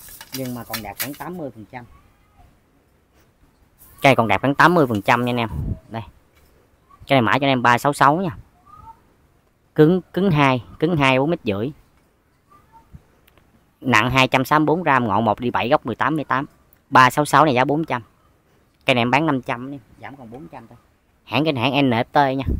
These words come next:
Hãng này hãng N F T. Rồi tới ba sáu bảy này cần súp nè. Súp khoan gập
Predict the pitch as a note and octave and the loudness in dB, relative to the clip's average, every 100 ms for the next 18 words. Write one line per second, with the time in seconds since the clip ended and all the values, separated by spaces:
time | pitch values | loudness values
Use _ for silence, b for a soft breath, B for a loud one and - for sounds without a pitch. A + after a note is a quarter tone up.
0 | - G#2 C3 A#2 B2+ C3+ A#2+ A2+ - B2+ | -8 -8 -6 -4 -4 -2 -2 -4 -6 -8
1 | A#2 - _ _ _ _ _ - _ _ | -8 -14 _ _ _ _ _ -20 _ _
2 | _ _ _ _ _ - - - - - | _ _ _ _ _ -20 -20 -20 -20 -20
3 | _ _ _ _ _ _ - C3+ A#2+ D#3 | _ _ _ _ _ _ -12 -12 -8 -6
4 | C#3+ C3+ D#3 E3 B2 D#3 C3+ A#2 - G3+ | -4 -4 -4 -2 -2 -4 -4 -6 -6 -6
5 | D3 B2+ - _ _ _ _ _ F#3+ - | -8 -14 -16 _ _ _ _ _ -16 -8
6 | C#3+ A#2 - | -6 -6 -6